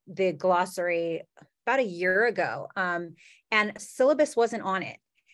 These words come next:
And, you know, it just goes to show that it, it's, we're always, you know, rethinking, um, things. And, and, you know, as a first generation college student myself, I did know what a syllabus was,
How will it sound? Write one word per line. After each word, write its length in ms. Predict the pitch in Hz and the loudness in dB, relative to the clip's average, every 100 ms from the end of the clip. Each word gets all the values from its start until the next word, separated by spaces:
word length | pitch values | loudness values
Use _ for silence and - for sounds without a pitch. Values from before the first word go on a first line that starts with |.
| _ _ | _ _
And, 300 | 202 196 196 220 | 4 6 4 2
you 140 | 208 | 0
know, 80 | 196 | 4
it 140 | 208 | 4
just 220 | 240 233 | 2 0
goes 260 | 254 226 220 | 2 2 2
to 100 | 226 | -2
show 640 | 214 - 240 226 208 202 | -4 0 4 4 6 4
that 200 | 196 185 - _ | 4 2 -2 _
it, 300 | 226 220 - _ 220 | -4 -2 -6 _ -4
it's, 240 | 208 - _ - - - | -4 -8 _ -20 -12 -2
we're 260 | 214 240 | 0 2
always, 420 | 240 254 302 302 - - 202 | 4 4 4 0 -8 -18 -6
you 100 | 208 | 0
know, 300 | 190 190 - _ _ _ _ _ _ - | 0 0 -4 _ _ _ _ _ _ -10
rethinking, 880 | 208 285 311 - 240 226 175 165 - | 0 2 2 0 0 -2 -6 -6 -2
um, 320 | 185 175 170 104 139 - | 0 0 -2 -6 -10 -10
things. 420 | - 190 185 185 | 0 0 2 -2
And, 320 | - 185 180 - - | -2 -4 -4 -10 -6
and, 420 | 202 190 190 180 - _ | -6 -4 -6 -10 -14 _
you 100 | 208 | -4
know, 80 | 190 | 0
as 160 | 196 214 | 0 2
a 60 | |
first 200 | 240 233 | 2 2
generation 360 | 233 208 196 202 | 2 0 0 -2
college 240 | 202 185 | 0 0
student 220 | 190 175 | 0 -6
myself, 600 | 180 180 - 233 202 190 - - _ _ | -4 -4 0 4 4 2 -6 -20 _ _
I 140 | 240 233 | 4 6
did 240 | 214 226 | 8 6
know 160 | 240 214 | 6 4
what 160 | 180 | 4
a 40 | 175 | 2
syllabus 540 | - 170 165 170 147 | -2 -2 0 -2 -6
was, 480 | 165 156 175 220 226 | -4 -2 0 0 -2